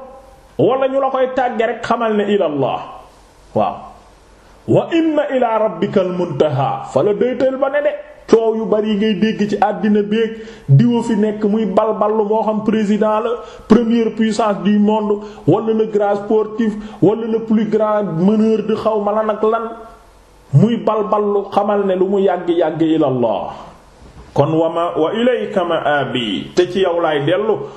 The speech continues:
Walaka rabbi turaasi.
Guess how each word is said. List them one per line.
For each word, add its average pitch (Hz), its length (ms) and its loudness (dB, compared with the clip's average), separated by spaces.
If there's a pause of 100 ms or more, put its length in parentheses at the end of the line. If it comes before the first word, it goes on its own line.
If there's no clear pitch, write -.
(140)
Walaka 214 460 2
rabbi 269 920 -2
turaasi. 139 1160 -2